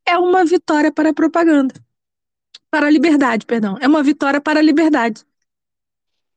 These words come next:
Entende? Cada vez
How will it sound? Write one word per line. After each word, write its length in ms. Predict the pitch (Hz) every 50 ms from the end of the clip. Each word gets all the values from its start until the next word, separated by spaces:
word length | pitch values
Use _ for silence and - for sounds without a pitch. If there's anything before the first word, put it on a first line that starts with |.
| _ _ _ _ _ _ _ _ _ _ _ _ -
Entende? 580 | 392 359 - - 403 427 466 480 453 359 311 - - - - - -
Cada 560 | - 480 523 587 587 571 605 554 466 359 302
vez 600 | 262 294 330 381 440 508 494 381 294 262 233 -